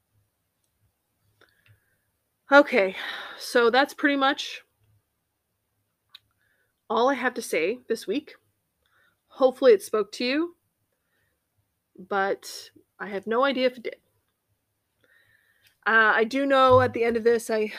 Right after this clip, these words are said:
um, actually have a pre-recording every single week. It's called my closing statement, where basically you have information about me to contact me. Please feel free to actually contact me. If you have questions, concerns, something you want me to talk about on the podcast, please let me know so I have some, um,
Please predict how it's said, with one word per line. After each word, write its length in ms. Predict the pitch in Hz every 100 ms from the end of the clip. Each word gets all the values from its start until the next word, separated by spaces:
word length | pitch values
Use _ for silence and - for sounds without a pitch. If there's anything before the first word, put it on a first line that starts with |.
| - -
um, 340 | 208 208 196 190
actually 260 | 311 302
have 120 | 254
a 40 | 214
pre-recording 800 | - 240 220 208 208 202 185 190 _ _ _ _
every 160 | 240 254
single 260 | 254 220 214
week. 220 | 208 202
It's 100 | -
called 240 | - 208
my 140 | 190 175
closing 420 | - 233 208 196
statement, 420 | - 185 185 185
where 120 | 185
basically 440 | 208 233 - 214 196
you 60 |
have 220 | 190 202
information 460 | 208 208 202 196 202
about 200 | 196 196
me 100 | 208
to 100 | 202
contact 480 | - 247 247 247 247
me. 100 | 240
Please 420 | - - 349 359
feel 140 | - 233
free 260 | - 233
to 220 | - 247 220
actually 360 | 196 - 220
contact 420 | 214 196 226 226
me. 240 | 262 277 294 _ _ _ _ -
If 140 | 220
you 100 | 254
have 140 | 233
questions, 560 | - 269 262 262 247 240
concerns, 560 | 208 190 233 233 233 -
something 280 | 190 202
you 100 | 196
want 120 | 180 180
me 80 |
to 60 | 175
talk 260 | 180 220 220
about 240 | 214 208
on 140 | 226 247
the 80 |
podcast, 600 | 240 240 233 240 220 - _ _ _ _ _ _ _ _ _
please 300 | - 330 311
let 140 | 220
me 80 | 196
know 200 | 202 196
so 200 | 202 214
I 60 | 190
have 340 | 202 196 190
some, 500 | - - 214 196 190
um, 480 | - 190 180 175 165